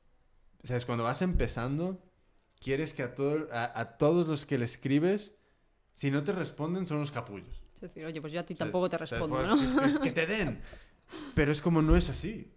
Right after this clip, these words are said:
Speaker 1: O sea, no
Speaker 2: No,
Speaker 1: es
Speaker 2: no.
Speaker 1: así. Es que no hay tiempo. Porque, eh, porque, joder, es que hay, entran correos que, que se, por ejemplo, yo con el can-, el canal de YouTube de Yocoso,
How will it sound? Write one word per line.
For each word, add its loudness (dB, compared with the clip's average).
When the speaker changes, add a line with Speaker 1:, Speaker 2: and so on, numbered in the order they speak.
Speaker 1:
O -20
sea, -6
no 0
Speaker 2:
No, 2
Speaker 1:
es -2
Speaker 2:
no. -4
Speaker 1:
así. -4
Es -6
que -4
no 2
hay -8
tiempo. -2
Porque, -6
eh, -18
porque, -20
joder, -10
es -16
que -14
hay, -14
entran -14
correos -10
que, -14
que -14
se, -20
por 0
ejemplo, -10
yo -6
con -6
el -8
can-, -8
el -12
canal -4
de 0
YouTube -10
de -10
Yocoso, -10